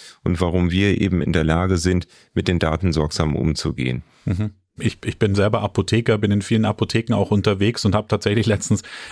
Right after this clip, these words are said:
Speaker 2: erst einen Kollegen von uns gehört, der dann wirklich aktiv, ähm, ich, ich zitiere, ja, "Lass uns bloß die Finger von dem Scheiß" gesagt hat. Ähm, und ich danach dann mir gedacht habe, wow, da ist noch viel Information und du hast das Onboarding genannt,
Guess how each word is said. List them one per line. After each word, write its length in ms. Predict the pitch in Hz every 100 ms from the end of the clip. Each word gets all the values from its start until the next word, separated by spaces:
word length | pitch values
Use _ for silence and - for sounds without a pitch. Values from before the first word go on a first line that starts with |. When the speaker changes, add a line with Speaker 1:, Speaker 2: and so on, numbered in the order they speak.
| 123
Speaker 2:
erst 200 | 113 107
einen 160 | 107
Kollegen 380 | - 104 101 117
von 180 | - 110
uns 220 | 104 120
gehört, 380 | - 101 101 113
der 80 | 101
dann 340 | 101 104 101
wirklich 400 | 101 110 110 -
aktiv, 560 | 113 - - 120 127 - - - - - -
ähm, 340 | - 104 101 85 -
ich, 220 | - - -
ich 180 | -
zitiere, 640 | - 110 - 117 123 127 135 -
ja, 300 | 98 110 120 - -
"Lass 200 | 101 110
uns 200 | 117 101
bloß 240 | - 113 -
die 80 |
Finger 280 | 110 131 139
von 200 | - 90
dem 120 | 95
Scheiß" 500 | 92 - 87 95 - -
gesagt 460 | 107 92 92 92 -
hat. 220 | 151 - - - -
Ähm, 320 | 107 104 101
und 260 | 104 - 101
ich 140 | 113
danach 360 | - 110 104 107
dann 120 | 113
mir 100 | 104
gedacht 280 | 104 98 -
habe, 140 | 107
wow, 340 | 98 107 113 90
da 120 | 101
ist 200 | 104 110
noch 220 | 117 107 -
viel 380 | - 127 131
Information 800 | 120 107 110 104 95 - 107 123
und 160 | 117 98
du 100 | 104
hast 160 | 104 -
das 180 | - -
Onboarding 640 | 107 123 120 120 120 123
genannt, 480 | 117 110 117 117 -